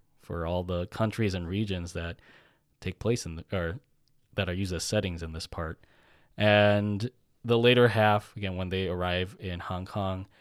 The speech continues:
uh, it does get transitional, where we get the soft introduction of Polnareff in his big baddie form. But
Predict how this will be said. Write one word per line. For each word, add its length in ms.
uh, 140
it 180
does 400
get 260
transitional, 800
where 500
we 200
get 320
the 100
soft 340
introduction 760
of 340
Polnareff 560
in 140
his 140
big 240
baddie 320
form. 420
But 380